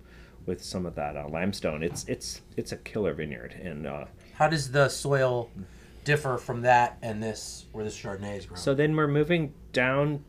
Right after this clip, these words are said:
Speaker 1: from Mendocino down to H, H Clop Chardonnay, and I haven't talked about this vineyard, but this is a vineyard that's in the Sebastopol Hills, uh, Sonoma Coast appellation. Um, it's very close to the Literai winery,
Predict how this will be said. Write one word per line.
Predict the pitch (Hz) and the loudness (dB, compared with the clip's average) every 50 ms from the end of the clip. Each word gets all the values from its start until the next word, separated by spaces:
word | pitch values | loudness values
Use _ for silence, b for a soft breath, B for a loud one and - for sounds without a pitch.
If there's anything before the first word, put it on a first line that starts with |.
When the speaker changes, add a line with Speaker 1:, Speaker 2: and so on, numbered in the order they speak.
| - | -18
Speaker 1:
from | - - - 135 123 113 110 104 104 | -14 -2 2 4 4 4 4 2 2
Mendocino | 113 127 143 147 143 143 - 151 143 147 151 139 127 117 113 | 2 2 2 2 0 -2 -2 0 0 2 4 4 6 4 4
down | 113 107 104 110 107 | 4 4 2 2 2
to | 104 104 104 - - - | 0 -2 -4 -8 -14 -12
H, | - - - - - - | -10 -10 -10 -10 -4 2
H | 139 131 131 - - | 2 2 2 0 -6
Clop | - - 139 113 - - | -2 2 2 2 2 -2
Chardonnay, | - - 147 143 143 127 117 107 107 | 0 6 8 8 8 8 8 6 6
and | 101 98 | 6 6
I | 98 | 4
haven't | 123 107 104 - - | 2 0 0 -2 0
talked | 123 120 120 - - | 0 0 0 0 2
about | 101 98 92 113 | 4 4 4 4
this | 120 - | 0 -2
vineyard, | - 110 107 104 101 101 - B B B B B B B B B - | 2 2 4 6 4 4 2 B B B B B B B B B -2
but | 120 123 | 0 2
this | 151 190 240 | 2 0 0
is | - - - | 0 0 4
a | 143 120 107 92 - - | 6 6 6 4 2 0
vineyard | 110 120 120 123 123 120 117 107 | 2 2 4 6 8 8 8 8
that's | 107 101 - - | 6 2 0 -2
in | - 104 123 120 117 117 110 | -4 0 0 2 2 2 2
the | 104 107 101 98 95 | 4 4 4 2 2
Sebastopol | 92 - - 104 95 101 104 117 - - - 127 - - 120 127 120 | 0 0 -2 0 0 0 -2 -2 -6 -4 -6 -6 -2 0 2 2 2
Hills, | 98 - 123 120 120 117 117 120 120 - - - - - 113 | 2 2 4 6 8 6 6 4 2 -4 -8 -10 -14 -10 -6
uh, | 113 110 104 | -4 -2 -2
Sonoma | 98 - - 120 120 117 120 120 | -2 0 0 2 2 2 2 0
Coast | - 135 117 120 117 - - - B B B B B B B | 2 2 2 2 2 -4 -12 -14 B B B B B B B
appellation. | 92 107 110 - 117 113 110 107 113 - - - 110 110 117 110 95 - - - - - - - - - - - - - | 2 2 2 2 4 4 6 6 6 6 2 0 2 2 2 0 -2 -6 -10 -20 -20 -20 -20 -20 -20 -20 -20 -18 -14 -4
Um, | - 101 101 98 | 0 0 2 2
it's | 95 - - | 0 0 4
very | 113 117 120 | 8 8 8
close | 117 - - 123 123 - | 6 6 4 4 4 4
to | - 120 | 0 -2
the | 104 107 101 | 2 2 4
Literai | 95 98 104 104 113 117 113 110 110 110 104 | 6 6 8 8 8 8 8 8 8 8 6
winery, | 107 107 104 107 107 110 110 107 107 107 | 4 4 2 4 4 6 6 6 4 4